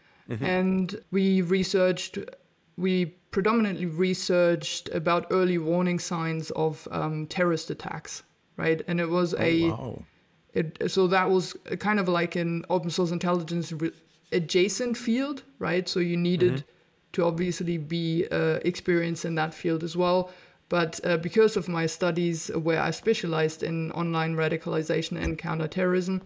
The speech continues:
Speaker 2: analysis, um, I landed this job where I worked at the, um, Psychological University in Berlin. And
Speaker 1: Yeah.
Speaker 2: it was a project with project partners w-,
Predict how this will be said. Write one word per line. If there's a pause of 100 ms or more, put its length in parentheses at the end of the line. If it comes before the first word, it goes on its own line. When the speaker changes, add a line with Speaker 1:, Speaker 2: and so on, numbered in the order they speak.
(160)
Speaker 2:
analysis, (540)
um,
I
landed
this
job
where
I
worked
at
the, (200)
um, (100)
Psychological
University
in
Berlin. (260)
And
Speaker 1:
Yeah.
Speaker 2:
it
was
a
project
with
project
partners
w-,